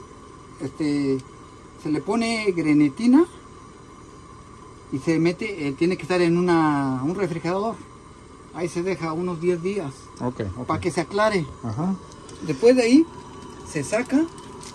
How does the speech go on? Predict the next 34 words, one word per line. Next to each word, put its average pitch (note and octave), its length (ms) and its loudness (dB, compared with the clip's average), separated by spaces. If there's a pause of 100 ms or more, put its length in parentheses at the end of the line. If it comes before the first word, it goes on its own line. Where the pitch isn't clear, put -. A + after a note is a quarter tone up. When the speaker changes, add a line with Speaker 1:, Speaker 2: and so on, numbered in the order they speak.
(120)
Speaker 1:
y E3 80 -4
se E3+ 160 0
vacía F#3+ 580 0
a D3+ 80 -2
otro F#3+ 200 -2
contenedor, G#3+ 580 -2 (320)
ya G3+ 100 4
en C4 60 8
la A#3 60 6
botella A3+ 360 2
que D#3+ 160 -2
se D#3+ 80 -6
va E3+ 80 0
a F3+ 60 -2
tomar. D3 280 0 (1120)
Por B2+ 140 -6
cierto, D#3 320 0
ahorita D3 240 2
traje F#3+ 240 -2
unas G3 200 2
negras, F#3+ 300 0
no F3 120 -4
sé - 60 -10
si F#3 80 -4
las D3+ 140 -6
vio, F#3+ 220 2
creo - 180 -10
que - 60 -20
por E3 160 -6
ahí D#3+ 80 0
traje A2+ 200 0
Speaker 2:
Ujú. D3+ 100 4
Speaker 1:
una D3+ 100 6
caja. B2+ 240 -4